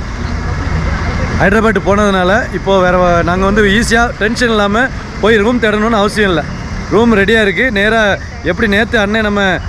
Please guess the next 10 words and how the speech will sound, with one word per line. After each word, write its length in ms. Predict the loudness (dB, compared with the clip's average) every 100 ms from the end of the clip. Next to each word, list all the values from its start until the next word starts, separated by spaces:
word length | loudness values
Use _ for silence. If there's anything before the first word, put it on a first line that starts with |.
| -8 -8 0
அஹ், 240 | 2 2
ராஜண்ணன் 420 | 2 0 0 0
பார்த்து 320 | 0 0 0 -2
வச்சுட்டாங்களோ, 460 | 0 0 2 2 2
ஓசூருக்கு 280 | 0 0 2
வரும்போது 460 | 2 0 0 0
தங்கணுமோ, 220 | 0 0
அதே 260 | 2 2 2
மாதிரி 260 | 2 0 0
இங்க 320 | 0 0